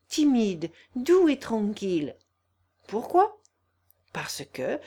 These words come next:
terminée une certaine période de la grossesse,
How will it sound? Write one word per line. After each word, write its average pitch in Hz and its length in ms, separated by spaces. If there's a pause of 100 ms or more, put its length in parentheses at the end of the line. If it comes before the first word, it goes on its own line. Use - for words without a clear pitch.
(280)
terminée 285 560
une 196 140
certaine 285 500
période 190 420
de 147 100
la 113 140
grossesse, 240 680